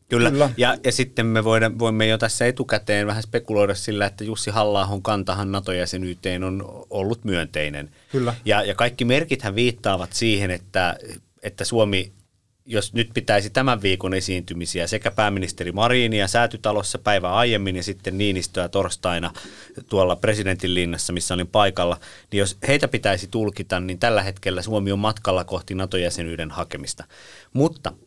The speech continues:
Speaker 1: tässä on sitten nyt se pieni mutta. Tämä Yhdysvallat-prosessi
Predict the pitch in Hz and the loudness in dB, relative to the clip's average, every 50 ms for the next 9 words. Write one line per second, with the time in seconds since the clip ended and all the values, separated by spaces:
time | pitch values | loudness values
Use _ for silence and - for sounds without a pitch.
0 | _ _ _ _ _ _ - - - - - 123 127 131 - 127 120 110 117 131 | _ _ _ _ _ _ -20 -20 -8 -2 0 0 0 2 2 2 2 2 2 -2
1 | 131 - - 143 110 - - - - - 127 127 - 123 - - 131 120 110 104 | -4 -2 -2 -2 -2 -4 -8 -14 -10 -8 -6 -4 -4 -4 0 2 4 4 4 4
2 | 101 107 117 113 113 - - - - - - - _ _ _ _ _ _ _ _ | 2 2 0 0 -2 -6 -12 -12 -12 -12 -12 -20 _ _ _ _ _ _ _ _
3 | _ _ _ _ _ _ - - - 107 110 127 165 202 202 156 120 104 98 92 | _ _ _ _ _ _ -10 -4 0 2 4 4 4 4 4 2 0 0 0 0
4 | 90 87 85 - - - 101 101 98 92 92 82 - - - 80 | 0 0 -2 -4 -2 0 2 2 2 2 0 -2 -2 -4 -6 -8